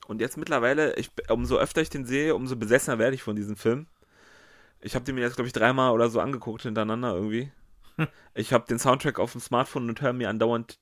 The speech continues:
Speaker 1: den Soundtrack an. Ich liebe diesen Film und ich bin irgendwie gerade krass besessen von Boogie Nights. Weil für mich ist Boogie Nights ein Meisterwerk.
Speaker 2: Ja.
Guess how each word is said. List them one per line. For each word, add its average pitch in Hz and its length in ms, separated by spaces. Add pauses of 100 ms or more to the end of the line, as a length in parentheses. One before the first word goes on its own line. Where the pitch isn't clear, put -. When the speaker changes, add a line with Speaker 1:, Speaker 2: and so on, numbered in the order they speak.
Speaker 1:
den 113 80
Soundtrack 127 400
an. 110 220 (480)
Ich - 180
liebe 139 180
diesen 104 300
Film 123 240
und - 100
ich - 60
bin 127 120
irgendwie 165 280
gerade 147 320
krass - 240
besessen 120 400
von 107 180
Boogie 123 220
Nights. 104 400 (560)
Weil - 140
für 120 80
mich 123 120
ist 123 140
Boogie 135 200
Nights 107 240
ein 110 40
Meisterwerk. 104 640 (240)
Speaker 2:
Ja. 135 220